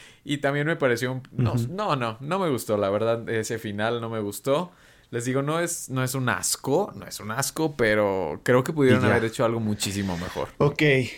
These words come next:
Speaker 1: Y
Speaker 2: pues
Speaker 1: ya.
Speaker 2: miren, la película a mí sí me gustó, pero creí que iba a salir más satisfecho del cine. Igual, eh,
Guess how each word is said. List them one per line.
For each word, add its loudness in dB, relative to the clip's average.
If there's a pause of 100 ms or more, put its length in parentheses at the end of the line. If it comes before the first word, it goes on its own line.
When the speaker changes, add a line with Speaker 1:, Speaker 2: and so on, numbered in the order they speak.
(180)
Speaker 1:
Y -20
Speaker 2:
pues 4
Speaker 1:
ya. -4
Speaker 2:
miren, 4
la 4
película 4
a 0
mí -2
sí -2
me 0
gustó, 2 (840)
pero 4
creí 2
que -2
iba 4
a -2
salir 0
más 2
satisfecho -4
del 0
cine. -4 (640)
Igual, 4
eh, 0